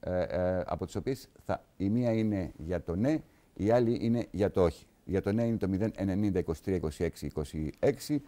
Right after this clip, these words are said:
για το όχι είναι το μηδέν ενενήντα είκοσι τρία είκοσι έξι είκοσι εφτά. Το ερώτημα βεβαίως είναι πολιτικό, αλλά θα μας βοηθήσει να δούμε και να στιγμομετρήσουμε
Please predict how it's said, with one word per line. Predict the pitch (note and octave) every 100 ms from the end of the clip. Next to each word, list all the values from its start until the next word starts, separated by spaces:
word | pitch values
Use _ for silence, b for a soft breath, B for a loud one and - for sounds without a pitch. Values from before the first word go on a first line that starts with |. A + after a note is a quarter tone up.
| b b
για | F#2 F#2
το | -
όχι | A2 G#2+
είναι | G#2+
το | F#2+
μηδέν | F2+ F#2
ενενήντα | G2+ F2+ F2+ F#2+
είκοσι | F2 D2+ -
τρία | G2 G2+ -
είκοσι | D#2+ E2+ -
έξι | F2+ F2 E2+
είκοσι | E2+ D#2
εφτά. | D2 - C#2 - b b b b b b b _
Το | - G#2+
ερώτημα | A2 A#2+ A2 G#2+
βεβαίως | G2+ G2+ G2+ -
είναι | G2
πολιτικό, | F2 D#2 E2+ D3+ E3+
αλλά | D3+ A#2 G#2
θα | G#2+
μας | G2
βοηθήσει | F#2 F#2+ - C#3+ - C3 - _
να | - G2 G2+
δούμε | A#2 C3 C3+ -
και | -
να | G#2+ G2+
στιγμομετρήσουμε | - G2 G2+ F#2 B2+ B2 A#2 C3+